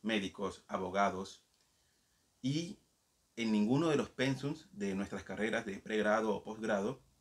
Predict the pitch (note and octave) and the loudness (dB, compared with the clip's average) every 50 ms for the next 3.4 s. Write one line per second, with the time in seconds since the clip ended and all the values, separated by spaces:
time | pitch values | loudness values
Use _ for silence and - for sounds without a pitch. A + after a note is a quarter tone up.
0 | _ - - G#2+ G#2 G2 G2+ F#2 - G#2 F#2 F#2+ G2 G#2 A2+ A#2 - - A2 G#2+ | _ -6 -2 -2 0 0 -2 -2 -4 -4 -2 0 0 0 0 -2 -2 -2 0 0
1 | G#2+ A#2 A#2 - - G#2 G#2+ G2+ G2+ G2+ F#2+ G2+ F#2+ F2+ - F2 - - G2+ - | 0 0 -2 -2 0 2 2 2 2 0 -2 -2 -4 -4 -6 -8 -8 -8 -8 -8
2 | - - - _ _ _ _ _ _ - G#2+ G#2+ G#2+ A#2 A#2+ - - C#3+ C#3 B2 | -8 -14 -20 _ _ _ _ _ _ -6 -2 0 2 2 2 0 -2 -2 -2 0
3 | A2+ G#2 - - G2 G#2+ B2+ C3 | -2 -2 -4 -4 -4 -4 -4 -6